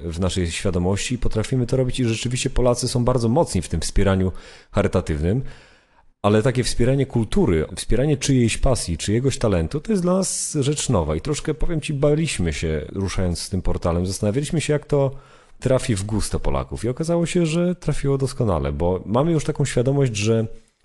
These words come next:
nasze pieniądze, chociażby nawet niewielkie wpłaty, mogą jakby kumulować się w ramach efektu skali i działać naprawdę rzeczy wspaniałe. Teraz, y, kilka dni temu na Patronite, y, weszło Radio Kontestacja.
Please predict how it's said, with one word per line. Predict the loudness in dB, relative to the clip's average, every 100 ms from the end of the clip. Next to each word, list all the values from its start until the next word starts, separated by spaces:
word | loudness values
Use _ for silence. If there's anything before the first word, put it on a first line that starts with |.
| -20 _
nasze | 0 2 2
pieniądze, | 2 4 4 4 2
chociażby | 2 2 2
nawet | 0 2
niewielkie | 2 2 0 -4
wpłaty, | 0 0 2 2
mogą | 2 2
jakby | 0 0 -2
kumulować | 0 2 2 0 0
się | 0
w |
ramach | 2 0 0
efektu | 0 0 -4
skali | -2 0 0 -2 -6 -18 -20 _ -4 0
i |
działać | 4 4 4
naprawdę | 2 2 2 2
rzeczy | 2 0 0 0 0
wspaniałe. | 0 0 2 2 0
Teraz, | 0 0 0 -4 -6
y, | -8 -10 -14 -18 -18 _ _ _ _
kilka | -2 0 2
dni | 0
temu | 0 2 2 -2 0
na | 0
Patronite, | 2 0 0 0 -2 -4 -2
y, | 0 -2 -6 -18 _ _ _
weszło | -2 -2 0 2
Radio | 2 4 2
Kontestacja. | 2 0 -2 0 -2 -2 -8